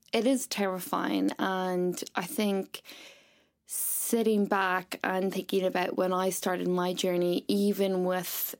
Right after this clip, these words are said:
one degree under my belt, I definitely, um, fell for kind of the whole followers is equals,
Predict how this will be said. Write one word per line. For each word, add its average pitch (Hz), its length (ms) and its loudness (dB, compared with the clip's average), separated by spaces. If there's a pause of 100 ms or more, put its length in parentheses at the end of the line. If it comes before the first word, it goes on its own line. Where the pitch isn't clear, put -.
(140)
one 185 500 0
degree 180 420 0
under 180 220 0
my 180 180 0
belt, 175 600 -2 (500)
I 196 320 2
definitely, 180 960 0
um, 180 540 0 (160)
fell 185 420 0
for 180 640 0
kind 180 200 -4
of 175 180 -6
the 190 80 -2
whole 180 640 0 (1000)
followers 180 500 0
is 175 140 0
equals, 175 640 0